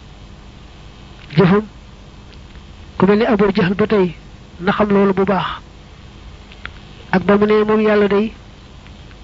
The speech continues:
mi ngi gis mboolem jaamam ñi di xam seeni jëf. Da di ay laaya yu teqalikoo,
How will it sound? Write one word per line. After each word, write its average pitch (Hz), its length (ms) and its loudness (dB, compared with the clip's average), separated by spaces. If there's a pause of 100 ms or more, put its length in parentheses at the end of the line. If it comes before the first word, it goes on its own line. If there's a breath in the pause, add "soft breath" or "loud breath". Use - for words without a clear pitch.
(260)
mi 196 100 2
ngi 202 160 2
gis 196 200 4 (960)
mboolem 202 400 2 (680)
jaamam 202 340 2
ñi 196 220 -6 (420)
di 170 80 2
xam 202 300 0 (220)
seeni 208 380 0
jëf. - 380 -4 (920)
Da 180 80 -2
di 185 80 -2
ay 208 200 2
laaya 202 360 2
yu 202 240 0 (880)
teqalikoo, 208 720 2